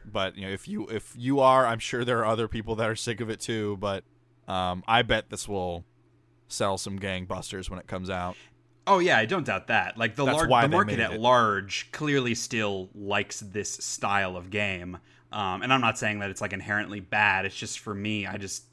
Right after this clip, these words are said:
Speaker 2: I don't care about this anymore. And even, like, all of my post-apocalypse dark zombie ga-, like, uh,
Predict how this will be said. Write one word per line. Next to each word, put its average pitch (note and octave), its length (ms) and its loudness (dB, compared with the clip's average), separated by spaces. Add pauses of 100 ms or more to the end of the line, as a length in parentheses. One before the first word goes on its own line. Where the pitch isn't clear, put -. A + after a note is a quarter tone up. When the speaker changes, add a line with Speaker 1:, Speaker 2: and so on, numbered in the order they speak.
(400)
Speaker 2:
I G2+ 100 -8
don't A2 280 -2
care B2+ 280 0
about G#2 200 0
this G2 140 -6
anymore. F#2+ 480 -4
And B2 240 -2
even, E3 340 -2
like, C3 220 -2 (280)
all D#3 300 2
of C3 220 -4
my A#2 560 0
post-apocalypse A2+ 1000 -2 (260)
dark G#2 420 0 (200)
zombie G#2 800 0 (360)
ga-, A2+ 240 -4
like, G#2+ 300 -6 (640)
uh, F#2 460 -2